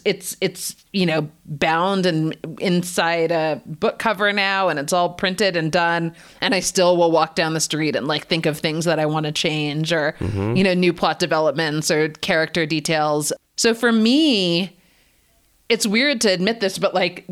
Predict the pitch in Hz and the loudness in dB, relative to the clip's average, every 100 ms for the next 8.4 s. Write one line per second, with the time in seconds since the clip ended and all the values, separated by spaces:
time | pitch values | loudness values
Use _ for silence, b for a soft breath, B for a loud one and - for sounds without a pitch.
0 | 165 160 190 202 208 208 180 170 175 180 | -8 -2 0 2 0 0 -2 0 -2 -2
1 | 170 185 170 156 160 151 156 - 180 160 | -2 0 0 0 0 2 0 0 -2 -2
2 | - 185 185 - - - _ - 214 - | -4 -2 0 -2 -6 -12 _ -14 -6 0
3 | 330 - 247 269 254 453 440 339 247 - | 0 0 0 2 2 0 2 2 2 2
4 | 233 233 208 180 185 - 285 214 202 175 | 2 4 4 2 0 0 0 0 -2 -2
5 | 214 185 185 180 190 - 349 254 190 175 | -2 0 -2 0 -2 0 0 2 2 0
6 | 180 190 175 175 202 - 202 208 190 185 | 0 -2 -2 0 -2 0 0 2 2 0
7 | 185 196 175 175 - - 196 175 160 156 | 0 0 -2 -4 -8 -4 -4 -2 -2 -2
8 | 180 214 185 | -2 -2 -2